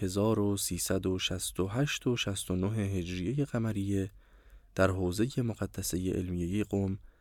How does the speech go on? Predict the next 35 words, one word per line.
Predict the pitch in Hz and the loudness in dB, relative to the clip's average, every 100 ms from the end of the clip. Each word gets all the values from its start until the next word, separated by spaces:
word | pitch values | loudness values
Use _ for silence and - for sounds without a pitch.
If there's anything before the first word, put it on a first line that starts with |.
| - - | -20 0
برای | 113 135 143 135 | 4 6 6 6
بعضی | 123 123 113 113 | 4 4 4 2
از | 101 - | 0 -2
طلاب | - 90 92 92 - | -4 -2 0 0 -2
بیان | 92 95 127 | -2 2 2
فرموده | 127 107 101 98 90 92 87 - - - - - | 0 0 0 0 0 0 -2 -10 -20 -20 -20 0
و | - | 4
این | 139 123 | 6 4
حقیر | 117 113 110 | 4 4 4
به | 104 | 4
عنوان | 98 95 101 107 104 | 2 2 2 2 2
تغییرات | 98 101 - 101 107 143 147 107 | 0 -4 -2 -2 0 0 0 -2
درس | 104 98 95 - - - - - | -2 -2 -4 -8 -16 -20 -20 -6
به | 95 | -4
رشته | 92 - 117 117 | -2 -2 -2 -2
تحریر | 107 101 98 107 95 | -4 -8 0 0 0
درآورده | 90 - - - - | -2 -6 -8 -12 -14
بودم | - - - - - - _ _ _ _ _ - | -14 -16 -18 -20 -20 -20 _ _ _ _ _ -2
و | 101 | 0
قرائت | - 104 101 123 - | 2 2 4 2 2
و | 127 | 0
مرور | 117 110 123 151 147 135 | 2 2 4 4 4 2
به | 120 | 2
آن | 95 107 | 2 2
را | 104 98 | 0 0
در | 101 92 | -2 -2
اوقات | 104 92 117 123 - 120 | -2 0 2 0 0 -2
قبض | 113 - 139 - - | -2 0 0 -2 -4
و | 113 | -4
کدورت | - 104 101 101 101 | -2 -4 -2 -4 -6
و | |
خستگی | 95 98 - - 98 120 120 - - - - - - | -6 -6 -6 -6 -2 0 0 -4 -14 -20 -20 -8 0
موجب | 101 107 104 104 | 2 4 4 2
تنویر | - 104 107 139 131 | 0 0 2 4 4
روح | 113 113 | 4 2